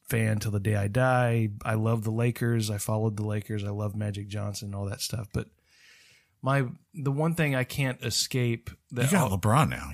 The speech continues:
Speaker 2: You realize that, right?
Speaker 1: <laughs> Yeah.
Speaker 2: You could follow that. That might get you a championship this year.
Speaker 1: Jerry West was the greatest of all time. The,
Speaker 2: Cream.
Speaker 1: the, um, the idea, like Sean said, that he was that young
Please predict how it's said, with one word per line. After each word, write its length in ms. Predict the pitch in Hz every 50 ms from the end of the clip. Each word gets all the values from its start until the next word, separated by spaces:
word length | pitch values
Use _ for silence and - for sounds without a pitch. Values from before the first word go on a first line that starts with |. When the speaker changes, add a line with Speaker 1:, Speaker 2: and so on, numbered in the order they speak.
| -
Speaker 2:
You 100 | - 95
realize 360 | 117 156 147 101 64 60 - -
that, 180 | - - 65
right? 340 | 139 123 120 117 107 - -
Speaker 1:
<laughs> 400 | 123 113 110 107 - - - -
Yeah. 80 | 269 180 -
Speaker 2:
You 140 | 131 147 160
could 160 | 175 143 101
follow 480 | - - - - 170 156 135 110 92 80
that. 300 | 73 73 67 69 67 - - - - - - - -
That 120 | 123 120
might 200 | 127 143 147 139
get 180 | - 143 127 -
you 100 | 135 123
a 40 | 110
championship 680 | - 143 135 123 113 - 104 95 73 - - 90 - -
this 200 | - - - -
year. 60 | -
Speaker 1:
Jerry 180 | 139 160 165 151
West 240 | 139 127 120 - -
was 80 | 123 110
the 80 | 113
greatest 260 | 101 107 107 98 - -
of 60 | -
all 80 | -
time. 220 | - - - - - - - - - - - - - - - - - - - -
The, 60 | 131
Speaker 2:
Cream. 440 | - 98 95 98 95 87 87 135 - _ _ -
Speaker 1:
the, 300 | 156 127 135 135 135 123
um, 320 | 120 117 113 113 107 104 104 92 - - - - - - - - - - - - - - - - - - - _ -
the 180 | - 131 139 147
idea, 600 | 131 143 156 143 120 127 143 151 143 120 110 107
like 200 | 107 110 110 107
Sean 300 | - - 135 127 123 117
said, 280 | 107 - 127 123 123 113
that 80 | 107 104
he 100 | 107 120
was 480 | 117 113 107 101 98 - - - - - - - _ _ - - - 123
that 220 | 117 117 113 113 113
young 480 | 110 110 113 110 104 107 107 110 113